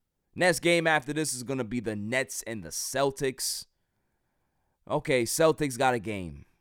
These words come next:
They got a game. And they got a game because Jason Tatum played out of his mind. Can Jason Tatum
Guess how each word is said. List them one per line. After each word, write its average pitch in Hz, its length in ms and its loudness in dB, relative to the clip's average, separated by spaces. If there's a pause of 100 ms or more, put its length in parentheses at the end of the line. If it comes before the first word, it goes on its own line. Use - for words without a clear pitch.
(200)
They 160 80 -4
got 226 140 6
a 233 40 2
game. 202 500 0 (1040)
And 151 180 0
they 160 80 4
got 180 180 8
a 180 60 6
game 165 320 2
because 135 500 0 (180)
Jason 151 440 0
Tatum 139 400 0
played 135 380 -2
out 131 200 2
of 123 100 -2
his 113 160 -6
mind. 92 580 -6 (840)
Can 151 200 -2
Jason 165 400 2
Tatum 156 480 2